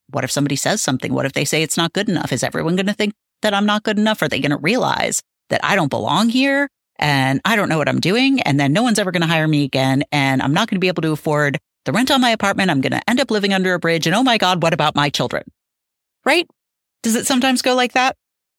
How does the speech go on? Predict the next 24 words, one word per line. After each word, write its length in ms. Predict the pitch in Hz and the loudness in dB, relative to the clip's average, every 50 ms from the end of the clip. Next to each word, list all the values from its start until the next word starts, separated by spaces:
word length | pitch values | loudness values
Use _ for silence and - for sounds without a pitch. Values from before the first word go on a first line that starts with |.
| _ | _
Just 180 | - - 226 - | -4 -2 0 2
me? 240 | 240 233 233 247 - _ _ _ _ _ _ _ _ _ _ _ _ _ | 2 2 2 2 0 _ _ _ _ _ _ _ _ _ _ _ _ _
Somehow 280 | - - 202 170 175 160 | -2 0 2 2 4 4
I 80 | 151 147 | 2 2
doubt 200 | 135 135 135 - | 2 0 0 -2
it. 120 | 69 - _ _ _ _ _ _ _ _ _ _ _ _ _ _ _ - | -4 -6 _ _ _ _ _ _ _ _ _ _ _ _ _ _ _ -2
We 160 | 190 180 196 | 0 0 0
tend 260 | - - 220 233 220 | 0 0 0 0 2
to 80 | 214 208 | 0 0
take 260 | - - 156 - - | 0 -2 -2 -2 -2
things 580 | - - 131 127 147 - - - - - - - _ _ _ _ _ _ | -4 -4 -2 -2 -2 -2 -2 -4 -4 -4 -6 -8 _ _ _ _ _ _
and 800 | 151 151 147 143 139 135 135 135 131 131 135 135 139 131 135 - - _ _ _ _ _ _ _ _ | 0 2 2 4 4 2 2 2 2 2 0 0 0 0 -2 -4 -6 _ _ _ _ _ _ _ _
take 260 | - - 226 196 - | -4 -4 -2 -2 -2
them 140 | - 214 190 | 0 0 2
out 160 | 175 165 - | 0 0 0
the 100 | - 147 - _ _ | -4 -6 -6 _ _
furthest 640 | - 208 214 214 214 208 170 196 190 170 - - - | -2 0 2 2 2 2 2 0 0 0 -2 -4 -4
possible 1040 | - - - 143 160 165 160 - - 170 147 160 156 147 143 143 135 147 156 175 - _ _ _ _ _ _ _ - - _ _ | -6 -4 -2 0 0 0 0 -2 -2 -2 0 0 0 2 2 2 0 0 -2 -4 -6 _ _ _ _ _ _ _ -20 -20 _ _
<laughs> 260 | - - 254 185 - 233 214 - _ _ _ _ _ _ _ - | -2 0 0 2 2 0 -2 -2 _ _ _ _ _ _ _ -6
scenario 1000 | - - 214 185 170 175 160 156 151 151 147 147 143 - - - - - - - - _ _ | -2 0 2 2 4 4 4 4 2 2 2 2 2 2 0 0 -2 -4 -4 -6 -10 _ _
in 180 | 170 175 170 175 | 0 2 2 4
the 80 | 165 | 4
negative 400 | 160 156 147 143 127 143 143 127 | 4 2 2 2 2 0 -2 -2
direction. 600 | 123 127 98 - - - - - - - - 196 | -2 -2 -2 -2 -4 -4 -4 -4 -4 -4 -6 -6